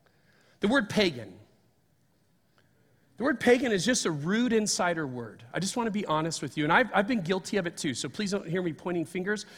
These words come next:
I've been guilty of using this same term. It's not helpful. The word pagan does occur in the Bible, and it occurs in the Bible because Paul was talking to a group of people who actually worshiped pagan deities. They were, by definition, pagans.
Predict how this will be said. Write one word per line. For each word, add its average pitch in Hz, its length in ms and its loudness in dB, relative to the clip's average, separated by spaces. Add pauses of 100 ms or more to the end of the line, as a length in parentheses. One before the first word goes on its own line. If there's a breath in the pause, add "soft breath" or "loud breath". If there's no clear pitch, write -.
(120)
I've 220 120 4
been 240 140 0
guilty 202 340 2
of 175 80 -4
using 190 280 -2
this 175 120 -4
same 175 260 -2
term. 190 300 -4
It's - 180 -6
not 214 340 4
helpful. 120 540 -8 (680 soft breath)
The 233 80 6
word 262 160 6
pagan 269 300 6
does 226 200 6
occur 240 260 0
in 220 60 4
the 170 80 0
Bible, 143 480 -2 (440 loud breath)
and 220 100 8
it 226 80 2
occurs 294 260 2
in 285 60 6
the 247 60 4
Bible 285 300 8
because 240 220 2
Paul 302 420 4
was 285 160 -2
talking 247 360 2
to 233 80 4
a - 20 4
group 233 300 0
of 240 120 -4
people 202 460 0 (200 loud breath)
who 269 120 6
actually 254 440 2
worshiped 214 720 2
pagan 233 400 4
deities. 202 480 0 (180 loud breath)
They 262 140 6
were, 226 200 4
by 220 220 6
definition, 233 720 2
pagans. 208 640 2